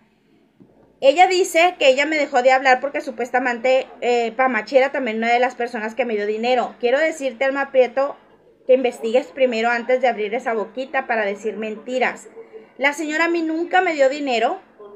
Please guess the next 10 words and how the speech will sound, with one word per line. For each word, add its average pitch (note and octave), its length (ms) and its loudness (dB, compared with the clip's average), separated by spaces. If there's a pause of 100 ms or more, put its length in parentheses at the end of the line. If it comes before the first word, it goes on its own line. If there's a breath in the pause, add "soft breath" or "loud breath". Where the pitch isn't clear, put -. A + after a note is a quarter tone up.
(140)
y C4 100 -4
fue A#3+ 220 4
al A#3 40 2
revés. C4 580 2
Nosotros C4+ 840 0
le C#4 160 2
dimos C4+ 420 -4
a A#3+ 160 4
ella A#3+ 320 0
dinero B3+ 540 -2